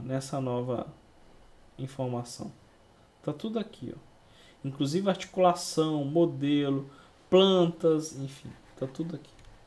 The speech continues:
tá? Beleza. Agora eu posso fazer as vigas desse pavimento e vou fazer elas todas com quatorze por quarenta também.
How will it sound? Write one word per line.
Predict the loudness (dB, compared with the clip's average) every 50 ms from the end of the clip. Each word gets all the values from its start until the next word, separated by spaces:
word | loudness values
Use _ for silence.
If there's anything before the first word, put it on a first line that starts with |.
| -20 -18 -18 -16 -6
tá? | -2 0 0 0 0 -4 -12 -20 -20 -20 -20 -20 -20 -20 -20 -20 -20 -20 -20 -20 -20 -20 -20 -20 -20 -20 -20 -20 -20 -20 -20 -20 -20 -12 -2
Beleza. | 2 4 6 6 8 8 10 8 8 4 0 -4 -8 -14 -20 -20 -20 -20 -20 -20 -20 -20 -20 -20 -20 -20 -20 -20 -20 -20 -20 -20 -20 -20 -20 -20 -14 -2 4
Agora | 6 6 6 8 8 12 12 12 12 12 12 12 8 6 0 -12 -20 -20 -20 -20 -20 -20 -20 -20 _ _
eu | 10 12 12 12 10
posso | 6 8 12 12 12 12 12 12 8 2 2 2 4 4 6 6 8 8 8 8 8 8 8 8 6 4 2 -4 -12 -18 -20 -10
fazer | 0 6 6 6 8 10 10
as | 10 10 10 8
vigas | 4 0 0 0 0 2
desse | 2 0 0 -2
pavimento | -4 -4 -4 -2 -2 -4 -4 -6 -10 -14 -20 -20 _ -8
e | -4 0
vou | 0 0 2
fazer | 4 4 4 6 8
elas | 8 8 8 8 4 2
todas | 2 2 4 4 2 0 -4
com | -4 -4 -6 -6 -4
quatorze | -2 -4 -4 -2 2 2 2 2 2 0
por | -4 -8 -8 -4
quarenta | -2 0 4 6 6 6 6 6 4 2 0 -2
também. | -2 -2 -2 -2 -4 -4 -4